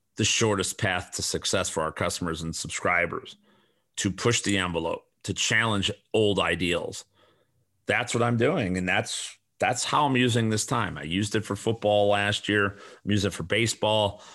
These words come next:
in twenty twenty-one. I'll be way ahead in football. I think every year from now on, I'm gonna s-, get, I'm gonna be way further already. I, I mean, I got rankings up already and all, all that stuff. I got free agency,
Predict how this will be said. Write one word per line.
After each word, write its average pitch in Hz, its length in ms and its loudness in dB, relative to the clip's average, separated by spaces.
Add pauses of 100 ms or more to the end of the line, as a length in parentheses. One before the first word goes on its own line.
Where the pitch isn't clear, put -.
(260)
in 98 180 2
twenty 104 260 0
twenty-one. 107 800 0 (140)
I'll 82 120 -2
be 80 180 -2
way 98 260 2
ahead 101 280 0
in 92 100 -2
football. 98 520 2
I 87 60 2
think 92 220 -2 (420)
every 98 260 0
year 95 300 2 (400)
from 95 160 -2
now 92 220 0
on, 85 300 -2 (140)
I'm 85 80 -2
gonna 90 120 0
s-, - 200 -8 (600)
get, - 180 -2 (520)
I'm 92 60 0
gonna 104 140 2
be 90 140 2
way 110 400 0
further 92 680 0 (640)
already. 98 440 0
I, 98 220 0
I 110 40 2
mean, 107 120 0
I 104 120 2
got 107 160 -2
rankings 107 460 0
up 101 160 -2
already 98 460 4
and 90 80 2
all, 101 160 2
all 123 140 2
that 104 160 0
stuff. 71 260 -2
I 78 100 -2
got 78 120 -4
free 78 240 -2
agency, 110 560 0